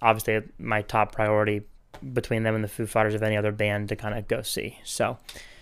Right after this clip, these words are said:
but no, live music is back. I'm excited to talk to people about music in general for the remainder of this season on the show, but I'm also looking forward to go back and have more experiences like I did with Harry Styles and, and go to those big shows again. So,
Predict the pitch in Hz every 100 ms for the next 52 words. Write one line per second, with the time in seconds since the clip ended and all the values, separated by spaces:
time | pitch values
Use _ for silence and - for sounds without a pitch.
0 | - - - 123 131 123 127 143 151 147
1 | 143 131 127 127 127 107 113 110 - 120
2 | 120 117 113 - 123 113 113 117 117 120
3 | - 120 117 113 113 117 117 113 110 107
4 | 127 143 143 135 131 - 135 123 120 123
5 | 120 117 117 - 120 117 117 113 117 -
6 | 120 113 110 - - - - 120 113 113
7 | 120 113 110 113 - 117 113 107 117 113
8 | 110 110 - - - - 117 113 113 110
9 | 110 110 110 110 110 - 117 110 110 107
10 | 107 110 113 110 107 110 110 - 110 107
11 | 104 107 - - - - 117 117 113 117
12 | 110 110 107 110 107 - 107 104 104 98
13 | 92 101 - 117 110 110